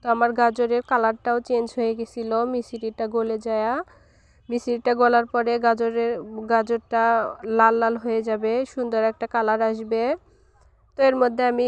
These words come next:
গুঁড়া দুধটাও দিয়ে দিছি। এখানে আমি তিন প্যাকেট গুঁড়া দুধ নিছিলাম। তো গু-, দুধটা আমি ভালো করে পানির মধ্যে গুলে নিছি, নিয়ে এর ভিতর দিয়ে দিব।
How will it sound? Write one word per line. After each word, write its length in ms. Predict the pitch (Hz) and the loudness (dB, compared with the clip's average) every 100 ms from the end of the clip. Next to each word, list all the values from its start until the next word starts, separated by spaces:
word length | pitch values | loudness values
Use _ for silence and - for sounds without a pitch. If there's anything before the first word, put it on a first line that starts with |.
| 247 | 0
গুঁড়া 280 | 226 240 233 | 0 2 2
দুধটাও 380 | 233 226 233 233 | -2 -2 0 0
দিয়ে 220 | 226 233 | 0 -4
দিছি। 400 | 220 226 - 233 247 311 - _ _ - - - - | -4 -8 -6 -4 -2 -4 -6 _ _ -20 -20 -20 -12
এখানে 300 | 247 247 240 240 | -6 -2 0 0
আমি 240 | 247 247 254 233 _ | 0 -2 -4 -6 _
তিন 180 | 294 277 | -4 -2
প্যাকেট 320 | 247 247 247 233 | -4 -4 -6 -6
গুঁড়া 220 | 254 233 | -4 -4
দুধ 200 | 220 233 247 | -4 -8 -8
নিছিলাম। 540 | 233 - 240 233 254 294 302 | -8 -8 -4 -2 -2 -4 -6
তো 120 | 254 | -6
গু-, 220 | 226 240 214 | -4 -4 -4
দুধটা 340 | 240 226 - 240 | -6 -6 -4 -2
আমি 160 | 233 240 | -2 -4
ভালো 280 | 240 233 226 | -2 -4 -4
করে 280 | 240 233 233 247 - - - - | -6 -4 -6 -8 -18 -20 -20 0
পানির 300 | 247 226 233 | 2 2 0
মধ্যে 300 | 233 220 247 | -2 -4 -6
গুলে 300 | 226 240 233 | -4 -2 0
নিছি, 400 | 233 226 - 233 277 339 - _ _ - | -2 -6 -8 -8 -6 -8 -12 _ _ -10
নিয়ে 240 | 240 233 240 | 0 2 2
এর 140 | 233 | 0
ভিতর 280 | 220 226 233 | -4 -4 -4
দিয়ে 260 | 220 233 226 | -4 -6 -6
দিব। 240 | 220 | -6